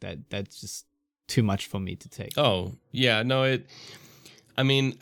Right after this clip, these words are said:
Speaker 2: <sighs> to be brutally honest, i-, despite seven years, if he goes to Bayern, that would,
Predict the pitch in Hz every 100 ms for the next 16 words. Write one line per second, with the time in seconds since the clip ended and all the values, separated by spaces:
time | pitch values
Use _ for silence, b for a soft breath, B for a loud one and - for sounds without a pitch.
0 | - - - - 135 131 127 110 101 110
1 | 113 135 147 135 117 107 98 90 92 85
2 | 90 - - - 95 104 98 104 - 110
3 | 110 - - 113 113 107 101 104 101 90
4 | 90 87 - 98 - 120 117 107 107 104
5 | 104 - 104 92 - 98 101 98 90 85
6 | 85 B B B B B B _ 107 104
7 | 107 98 120